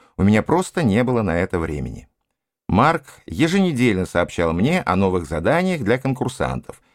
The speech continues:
и мы просто приплясывали от этого. Мне нравилась спонтанность процесса, потому что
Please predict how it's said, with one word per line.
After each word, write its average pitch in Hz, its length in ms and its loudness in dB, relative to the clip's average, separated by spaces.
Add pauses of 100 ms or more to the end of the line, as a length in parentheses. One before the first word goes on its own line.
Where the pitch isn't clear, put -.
(160)
и 90 100 0
мы 135 120 4
просто 185 480 0
приплясывали 123 720 0
от - 280 -4
этого. - 400 -10 (800)
Мне 165 220 4
нравилась 208 760 0 (100)
спонтанность 104 760 0
процесса, - 480 -4
потому 107 300 0
что 101 340 0